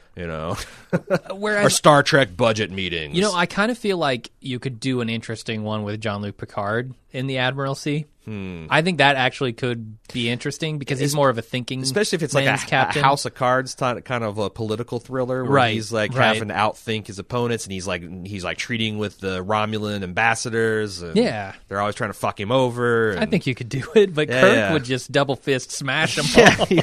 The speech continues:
Speaker 1: would.
Speaker 2: <laughs> And
Speaker 1: You can't
Speaker 2: be
Speaker 1: do
Speaker 2: done
Speaker 1: that.
Speaker 2: with it.
Speaker 1: You can't do that.
Speaker 2: Uh, what about, so let's go back to the Kobayashi Maru real quick.
Speaker 1: Okay.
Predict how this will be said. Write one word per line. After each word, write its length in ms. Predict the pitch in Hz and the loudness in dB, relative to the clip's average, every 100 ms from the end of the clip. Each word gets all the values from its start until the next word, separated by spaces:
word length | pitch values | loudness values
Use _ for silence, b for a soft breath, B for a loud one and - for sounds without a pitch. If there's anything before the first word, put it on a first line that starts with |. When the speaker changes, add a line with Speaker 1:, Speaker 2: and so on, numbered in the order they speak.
| - | 4
Speaker 1:
would. 400 | 180 - 113 196 | 2 4 2 4
Speaker 2:
<laughs> 160 | 214 - | 2 2
And 120 | 208 | 0
Speaker 1:
You 80 | 233 | 2
can't 80 | 175 | 2
Speaker 2:
be 80 | 175 | 2
Speaker 1:
do 80 | 151 | 2
Speaker 2:
done 160 | 170 175 | 2 4
Speaker 1:
that. 80 | 117 | 2
Speaker 2:
with 80 | |
it. 180 | 117 120 - B B B - | 0 -2 -10 B B B -10
Speaker 1:
You 80 | 135 | -4
can't 260 | 120 92 | -4 -2
do 140 | 92 87 | -2 -2
that. 260 | 85 101 B B B B B B B - _ - | -2 -4 B B B B B B B -20 _ -2
Speaker 2:
Uh, 640 | 131 135 135 135 135 131 | 2 4 4 4 4 2
what 500 | 135 - 143 131 180 | -4 -10 -6 2 4
about, 600 | 247 240 226 220 214 208 _ | 4 4 4 4 2 -2 _
so 180 | - 190 | 0 2
let's 140 | 185 | 2
go 100 | 185 | 4
back 180 | 233 226 | 6 4
to 60 | 185 | 2
the 80 | 170 | 2
Kobayashi 440 | 160 131 117 113 | 4 4 2 0
Maru 260 | 104 104 98 | -4 -4 -4
real 160 | 98 | -8
quick. 340 | - 87 - - | -8 -10 -14 -6
Speaker 1:
Okay. 260 | 131 95 | -2 -2